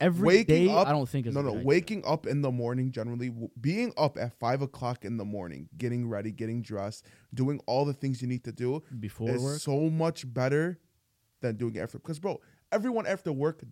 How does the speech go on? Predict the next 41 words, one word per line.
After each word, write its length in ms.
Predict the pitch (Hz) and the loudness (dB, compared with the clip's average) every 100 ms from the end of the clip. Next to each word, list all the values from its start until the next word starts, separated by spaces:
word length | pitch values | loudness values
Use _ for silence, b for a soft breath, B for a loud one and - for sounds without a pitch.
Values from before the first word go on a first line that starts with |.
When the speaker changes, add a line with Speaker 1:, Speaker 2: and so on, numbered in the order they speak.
| - | -4
Speaker 2:
doesn't 320 | 131 151 156 | -2 0 -2
have 300 | 139 135 131 - _ _ _ - | 0 0 0 -4 _ _ _ -6
any 340 | 156 185 208 202 | 2 4 4 0
type 440 | - 147 165 170 | -4 -2 -2 -2
of 140 | - - | -8 -8
khilat 400 | - 135 147 175 - _ _ _ | -6 0 0 0 -4 _ _ _
to 120 | - | -12
go 180 | 104 113 | -6 -2
to 80 | 117 | -2
the 140 | 107 | -2
gym. 240 | 104 - 76 _ _ _ _ | -6 -10 -16 _ _ _ _
To 80 | - | -6
go 100 | 131 | 0
to 80 | 185 | 2
the 80 | 214 | 2
gym, 220 | 202 139 | 0 -2
no 80 | 147 | -2
one 200 | 220 226 | 0 0
does. 320 | 240 196 - b b | 0 -2 -6 b b
No 120 | 165 | -2
one 100 | 247 | 0
has 100 | 294 175 | 0 0
any, 220 | 240 - | -2 0
like, 180 | 160 - | -2 0
any 140 | 202 | -4
type 160 | 220 202 | -4 -6
of 80 | |
khilat 180 | 202 208 | -4 -6
to 60 | 139 | -4
do 100 | 143 | -4
anything. 380 | 214 220 123 - b | -4 -6 -8 -10 b
They 60 | - | -6
just 100 | 156 | -4
wanna 140 | 160 | -4
go 240 | 127 135 156 | -2 0 0
home 180 | 151 117 | -2 -4
and 160 | 120 | -6
sit 180 | - 139 | -6 -6
down 120 | 127 | -4
and 100 | 113 | -4
relax. 540 | 98 92 - - - | -6 -6 -8 -12 -20